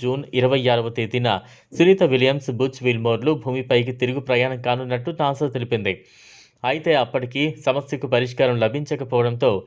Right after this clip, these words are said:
మళ్లీ వాయిదా వేసింది. అన్ని అనుకూలిస్తే రెండు వేల ఇరవై నాలుగు జూలై రెండవ తేదీన వ్యోమగాములు భూమిపైకి రానున్నారని ఆ సమయంలో నాసా తెలిపింది. కొన్ని రోజుల పరిశోధనల తర్వాత స్టార్ లైనర్ వ్యోమగాములను తీసుకొచ్చేందుకు అనుకూలంగా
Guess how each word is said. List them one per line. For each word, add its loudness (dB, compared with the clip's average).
మళ్లీ 0
వాయిదా 0
వేసింది. -2
అన్ని 0
అనుకూలిస్తే 0
రెండు 2
వేల 4
ఇరవై 0
నాలుగు 0
జూలై 6
రెండవ -2
తేదీన 0
వ్యోమగాములు 0
భూమిపైకి 0
రానున్నారని 0
ఆ 6
సమయంలో -2
నాసా 2
తెలిపింది. -2
కొన్ని 2
రోజుల 2
పరిశోధనల 0
తర్వాత 2
స్టార్ 2
లైనర్ 0
వ్యోమగాములను 0
తీసుకొచ్చేందుకు -2
అనుకూలంగా -2